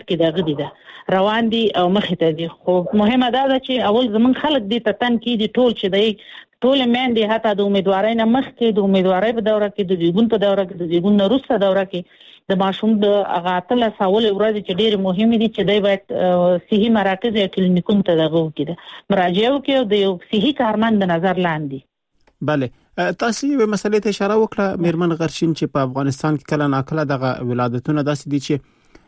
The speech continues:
Speaker 2: آه، بدون له پلانه، آه، ترسره کیږي. مثلاً مور، آه، او پلار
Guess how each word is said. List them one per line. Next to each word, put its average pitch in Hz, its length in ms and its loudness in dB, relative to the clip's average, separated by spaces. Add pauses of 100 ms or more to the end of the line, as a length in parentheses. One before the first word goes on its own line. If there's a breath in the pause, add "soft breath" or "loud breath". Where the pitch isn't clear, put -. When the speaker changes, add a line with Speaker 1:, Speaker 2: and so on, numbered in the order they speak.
(180 soft breath)
Speaker 2:
آه، 127 200 -2
بدون 147 420 0
له 156 200 2
پلانه، 151 440 0
آه، 123 260 -2
ترسره 123 460 -6
کیږي. 127 260 -6
مثلاً 123 340 -4
مور، 131 520 0
آه، 117 480 -4
او 113 120 -4
پلار 139 300 -2